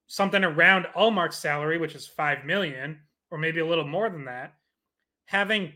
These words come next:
ten or ten and a half million tied up in the goaltending position with the cap going up is not actually that crazy. Like, you could probably make that work.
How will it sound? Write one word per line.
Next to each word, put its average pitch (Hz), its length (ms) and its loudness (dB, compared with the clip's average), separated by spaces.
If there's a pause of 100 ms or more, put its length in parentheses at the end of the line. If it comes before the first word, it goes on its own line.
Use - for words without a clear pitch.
(120)
ten 214 440 -2
or 196 80 -2
ten 185 280 -6
and 180 100 -4
a 170 40 -2
half 170 200 -4
million 156 580 -4 (580)
tied 175 260 4
up 170 120 0
in 165 160 -4
the 147 60 -8
goaltending 160 520 -4
position 139 680 -10 (420)
with 156 200 -6
the 156 60 -8
cap 156 340 0
going 151 280 -4
up 196 380 -2 (600)
is 185 200 -10
not 196 240 4
actually 226 280 -2
that 208 200 2
crazy. 185 580 -2
Like, 156 260 -8
you 175 240 -6
could 208 220 -4
probably 185 240 -2
make 170 220 -6
that 151 200 -4
work. 175 400 -4